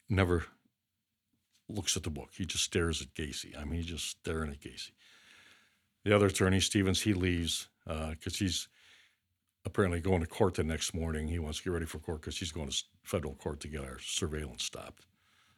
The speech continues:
Um, and so, um, we're, we're there for a little while longer, and, uh, finally, we're not here. So I'm gonna go get cigarettes and coffee for Dave and I.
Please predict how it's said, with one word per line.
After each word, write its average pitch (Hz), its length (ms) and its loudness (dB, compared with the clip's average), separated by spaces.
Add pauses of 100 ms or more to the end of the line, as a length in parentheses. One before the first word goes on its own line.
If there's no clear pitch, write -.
(120)
Um, 65 400 -10 (640)
and 73 360 -4 (580)
so, 87 360 2 (300)
um, 65 500 -14 (1700)
we're, 95 340 -2
we're 98 180 6
there 95 140 10
for 90 140 2
a - 20 6
little 90 160 6
while 82 320 2
longer, 80 380 -2
and, 76 360 -6
uh, 69 120 -8
finally, 85 480 0 (580)
we're 85 160 -4
not 85 200 -2
here. 76 180 -8 (320)
So - 360 4 (480)
I'm 120 80 10
gonna 120 120 10
go 104 100 8
get 90 240 4 (160)
cigarettes 95 760 4 (560)
and 78 380 -6
coffee 82 360 -2
for 69 160 -6
Dave 69 220 -6
and 65 120 -10
I. 53 140 -12